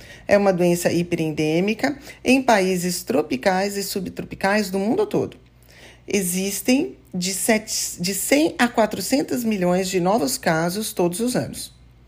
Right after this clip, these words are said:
É uma doença, portanto, transmitida de pessoa a pessoa, mas através da picada de um mosquito infectado.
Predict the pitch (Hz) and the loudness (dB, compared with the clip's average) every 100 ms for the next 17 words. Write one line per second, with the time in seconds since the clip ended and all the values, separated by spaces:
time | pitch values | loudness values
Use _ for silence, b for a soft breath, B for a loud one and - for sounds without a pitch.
0 | B B B B B 226 254 240 220 208 | B B B B B 4 6 8 6 4
1 | 208 185 190 180 190 185 180 - 196 185 | 0 0 0 2 2 0 0 -2 -2 -2
2 | 180 175 - 175 151 156 180 b b 214 | -4 -4 -2 -2 2 0 0 b b -4
3 | 180 262 330 233 185 - 165 147 - - | 0 2 2 2 0 0 -2 -2 0 -2
4 | - - 196 226 - B B B B B | 0 2 4 4 2 B B B B B
5 | B B 247 269 269 269 269 202 208 220 | B B 4 6 6 4 2 4 4 4
6 | 226 208 233 214 214 214 226 240 - 196 | 2 0 0 2 2 2 0 0 -4 -6
7 | 208 220 214 226 - 214 165 156 143 | -2 -2 0 -2 -2 0 0 -2 -8